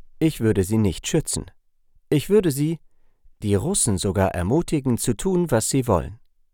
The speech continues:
Sie müssen ihre Rechnungen bezahlen.“ Innerhalb weniger Stunden geht dieser Satz um die Welt und löst in den westlichen Staatskanzleien ein Erdbeben aus.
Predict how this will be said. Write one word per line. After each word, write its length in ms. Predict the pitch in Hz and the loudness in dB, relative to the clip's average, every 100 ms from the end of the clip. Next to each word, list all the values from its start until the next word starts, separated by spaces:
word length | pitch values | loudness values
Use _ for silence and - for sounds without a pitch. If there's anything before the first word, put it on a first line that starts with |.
| _ _ _ _ _ - | _ _ _ _ _ -6
Sie 220 | 151 170 | 0 4
müssen 340 | 139 101 120 - | 4 2 0 0
ihre 340 | 135 123 143 147 | -2 0 0 -2
Rechnungen 480 | 190 107 85 76 | -4 -2 -2 -2
bezahlen.“ 480 | 78 - 101 69 - _ _ _ _ _ _ _ _ _ _ _ _ _ _ _ _ _ - | -6 -4 -2 -2 -6 _ _ _ _ _ _ _ _ _ _ _ _ _ _ _ _ _ -2
Innerhalb 460 | 180 185 180 180 | 2 2 2 0
weniger 400 | 113 120 123 135 | 2 2 2 0
Stunden 520 | 135 127 110 - 131 131 | 0 0 -2 0 -2 0
geht 280 | 131 - | -2 -2
dieser 320 | 87 80 98 98 | -4 0 0 2
Satz 340 | 73 71 - | -2 -4 -4
um 140 | 95 | -2
die 180 | 95 92 | 0 2
Welt 240 | 113 135 - | 2 2 0
und 180 | 143 | 0
löst 280 | 139 160 - | 2 2 2
in 80 | 120 | 2
den 180 | 98 95 | 2 2
westlichen 460 | 170 - 90 80 | 0 0 -2 -4
Staatskanzleien 920 | - 110 123 - 120 117 123 117 123 - | -4 0 -2 0 -2 0 0 0 0 -4
ein 180 | 139 147 - | -4 -4 -4
Erdbeben 560 | 92 - - 80 - | -6 -6 -6 -6 -6
aus. 380 | 52 58 - | -10 -10 -14